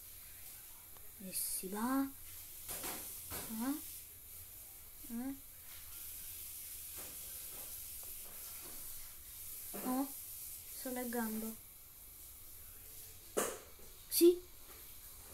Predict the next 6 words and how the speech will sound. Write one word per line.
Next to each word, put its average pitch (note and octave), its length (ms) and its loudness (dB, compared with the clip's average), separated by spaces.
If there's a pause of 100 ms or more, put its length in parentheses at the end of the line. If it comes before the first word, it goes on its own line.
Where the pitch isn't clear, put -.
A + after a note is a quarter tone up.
(380)
Un'eliminazione D4 1000 10
alla C#4 160 10
vittoria. D4 680 6 (2750)
Sì, C4 800 12
si E4+ 220 12
vince. G#3 1000 12